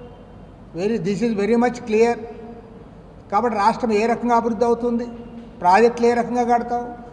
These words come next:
రోడ్డు అదే ఇన్ఫ్రాస్ట్రక్చర్ ఏ రకంగా డెవలప్ చేస్తావు, ఇది డెవలప్ కావాలంటే ఖచ్చితంగా రాష్ట్రానికి ప్రత్యేక హోదా ముఖ్యమంత్రి గారు కోరాలి, అందరి సహకారం తీసుకొని సాధించడానికి పూనుకోవాలని చెప్పి కూడా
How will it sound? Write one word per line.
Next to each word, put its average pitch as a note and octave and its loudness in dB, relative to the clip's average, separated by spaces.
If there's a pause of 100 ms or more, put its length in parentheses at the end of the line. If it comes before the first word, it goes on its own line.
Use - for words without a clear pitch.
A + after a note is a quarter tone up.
(160)
రోడ్డు A3 4
అదే G#3 2
ఇన్ఫ్రాస్ట్రక్చర్ A#3 0
ఏ A#3+ 4
రకంగా A#3 -2
డెవలప్ A#3 -2
చేస్తావు, A#3+ -2 (580)
ఇది G#3+ -4
డెవలప్ A3+ 0
కావాలంటే G#3+ 0 (460)
ఖచ్చితంగా F#3 -4
రాష్ట్రానికి E3+ -6
ప్రత్యేక E3+ -10
హోదా E3 -4
ముఖ్యమంత్రి E3 -10
గారు D#3 -8 (120)
కోరాలి, F#3+ 0 (460)
అందరి F#3+ -4
సహకారం F3+ -2
తీసుకొని E3+ -10
సాధించడానికి E3 -8 (140)
పూనుకోవాలని E3+ -6
చెప్పి D3 -14
కూడా E3 -6